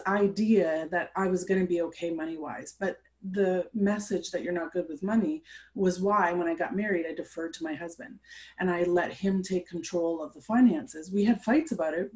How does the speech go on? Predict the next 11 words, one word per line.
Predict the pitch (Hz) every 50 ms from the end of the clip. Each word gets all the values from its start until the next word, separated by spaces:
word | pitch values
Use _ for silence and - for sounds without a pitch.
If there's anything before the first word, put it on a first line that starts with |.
| - -
He | - 185
didn't | 196 202 208
always | 202 190 185 165
agree | 165 - - 190 208
with | 202 190 175
what | 156 175 175
I | 185 220 262
wanted | 262 226 185 165 160 156 -
to | - 160
do. | 160 165 - 330 - - - - - - - - - _ _ _ _ _ _ -
And, | 208 214 208 202 202 202 196 196 196 196 190 196 185